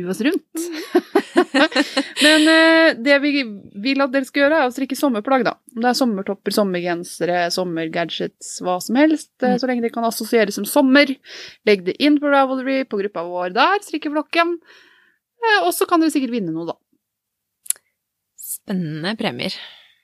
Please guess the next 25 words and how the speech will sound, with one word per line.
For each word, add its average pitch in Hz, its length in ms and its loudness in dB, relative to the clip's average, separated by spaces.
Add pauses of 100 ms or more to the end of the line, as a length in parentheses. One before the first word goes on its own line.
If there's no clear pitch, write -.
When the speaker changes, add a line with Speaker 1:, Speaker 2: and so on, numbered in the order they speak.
Speaker 2:
Vi 170 100 -2
får 381 120 2
se. 381 80 2 (200)
Speaker 1:
Vi 196 160 0
får 403 180 -8
se. - 120 -8 (1400)
Yes. - 480 -6 (120)
Eh, 180 360 -2
da 294 460 2
kan 190 200 -2
dere 175 120 -4
finne 185 240 -2
oss 294 140 -2
på 175 300 -6
Gmail, 170 400 -2 (340)
strikkeflokken 202 600 -4
at - 200 -16
gmail 160 400 -4
dot - 200 -14
com. 427 180 0 (960)
Speaker 2:
Vi 214 100 -2
er 170 100 2
på 160 260 -4 (100)
Instagram, 175 440 0 (880)
som 196 260 -4